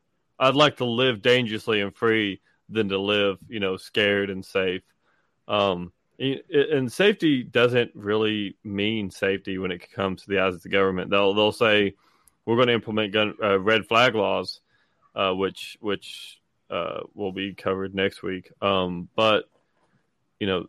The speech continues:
they can, they can implement red flag laws at the federal level and say, "Hey, if someone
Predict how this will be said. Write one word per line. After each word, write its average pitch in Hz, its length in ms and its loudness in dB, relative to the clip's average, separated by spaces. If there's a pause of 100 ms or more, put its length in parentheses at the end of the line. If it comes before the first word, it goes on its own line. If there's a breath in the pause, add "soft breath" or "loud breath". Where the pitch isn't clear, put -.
(220)
they 117 220 4
can, 117 240 2
they 123 140 4
can 127 120 2
implement 110 380 0
red 104 180 2
flag 123 240 4
laws 104 380 0
at 117 160 -2
the - 80 -10
federal 110 320 2
level 107 300 2
and 95 100 -6
say, 104 160 0
"Hey, 101 400 2
if 98 100 -2
someone 107 400 0